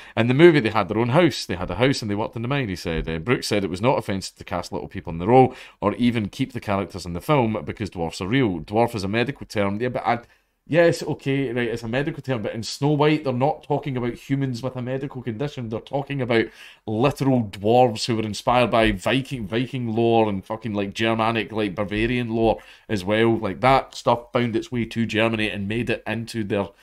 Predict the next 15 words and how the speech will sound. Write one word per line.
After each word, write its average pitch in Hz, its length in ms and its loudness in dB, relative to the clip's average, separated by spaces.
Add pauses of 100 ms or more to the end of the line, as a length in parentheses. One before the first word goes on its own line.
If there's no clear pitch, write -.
(260)
their, 104 540 2
uh, - 20 -6 (280)
old, 120 320 2
like, 104 300 -2
fucking 107 600 -4
tales 123 440 0
and 117 100 -6
stuff - 280 -2
like 117 160 -2
that. 101 240 2
It's 113 180 -2
not, 135 320 6 (500)
that's - 160 -4
annoying. 90 440 -2 (640)
Uh, 98 260 2